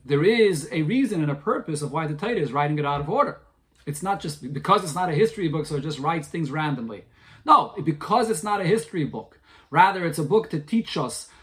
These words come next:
halachas or ideas in a certain order. So therefore, if that, if it demands to be taught in a certain way, it'll be written out of order.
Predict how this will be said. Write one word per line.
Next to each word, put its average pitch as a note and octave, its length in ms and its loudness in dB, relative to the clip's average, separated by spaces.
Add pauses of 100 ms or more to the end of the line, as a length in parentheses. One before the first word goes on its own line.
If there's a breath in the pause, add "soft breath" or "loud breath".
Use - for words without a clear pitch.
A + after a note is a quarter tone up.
(120)
halachas E3 580 4
or D3 100 0
ideas D3 400 0
in D3+ 100 0
a C#3+ 60 2
certain F#3+ 380 0
order. A3+ 440 2
So D#3+ 120 -6
therefore, F#3+ 400 -2
if D#3+ 140 0
that, F3 320 -2
if D3+ 140 -4
it E3 100 -6
demands D3+ 560 0
to C#3 80 -8
be D3 100 -4
taught F3 300 -6
in E3 80 -2
a D3+ 40 -2
certain F#3 320 -6
way, C4+ 220 0
it'll G3+ 160 -2
be G#3 140 -2
written A3+ 260 -6
out E3+ 140 -2
of F3+ 100 -6
order. C#4 300 0